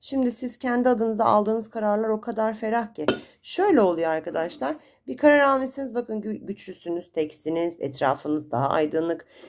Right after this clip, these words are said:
Yani ben aldığım kararda, şimdi ben sizi tek görmeye devam ediyorum. Bir uzlaşma sağlanmış, boşanmaymış sanki.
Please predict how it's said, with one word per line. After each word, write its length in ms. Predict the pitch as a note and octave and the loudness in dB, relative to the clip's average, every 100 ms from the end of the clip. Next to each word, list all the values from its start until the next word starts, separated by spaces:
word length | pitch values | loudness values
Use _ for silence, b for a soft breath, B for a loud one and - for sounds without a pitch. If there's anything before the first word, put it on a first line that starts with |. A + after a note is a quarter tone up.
| B | B
Yani 400 | G#3 A3 A3+ A3 | 2 4 4 2
ben 220 | A#3+ A#3+ | 2 2
aldığım 440 | A3 G3+ G3+ A#3+ D#4 | 2 2 4 2 2
kararda, 680 | D4+ B3 G#3 F3+ A3 C#4+ E4 _ _ _ _ _ _ | 2 2 2 2 0 0 -2 _ _ _ _ _ _
şimdi 260 | - A#3 | -8 -2
ben 200 | A3+ A#3+ | 2 2
sizi 220 | B3 A3 G#3+ | 2 -4 -2
tek 220 | C4+ C4+ | -2 0
görmeye 400 | G#3 F#3 F3 F3 | 2 2 0 0
devam 280 | F3+ F3+ E3+ | 0 0 -2
ediyorum. 340 | D#3+ E3 E3 | -2 -2 0
Bir 80 | G#3 | 2
uzlaşma 480 | A3+ A3 A#3 B3 B3 | 2 4 2 0 -4
sağlanmış, 880 | B3 B3 B3 B3 B3 C4 B3+ - b b b F#3+ | 2 2 4 4 2 0 -4 -10 b b b -2
boşanmaymış 1120 | A#3+ D4 C#4+ C#4+ C#4+ C#4 A3+ E3 E3 - _ | 0 4 4 4 2 2 2 0 -6 -18 _
sanki. 480 | _ F3+ D3+ - | _ -8 -8 -8